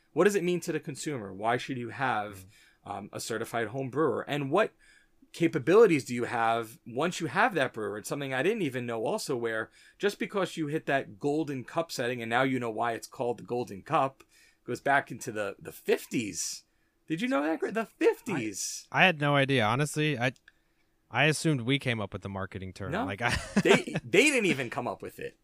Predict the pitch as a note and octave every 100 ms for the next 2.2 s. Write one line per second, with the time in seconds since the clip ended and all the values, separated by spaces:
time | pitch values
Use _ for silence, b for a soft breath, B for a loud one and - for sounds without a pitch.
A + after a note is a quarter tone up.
0 | - - - - C#3 B2 E3 D3+ C3+ -
1 | F3 A3 G3+ G3+ G3 E3+ G3+ - B2+ G#2+
2 | G2 B2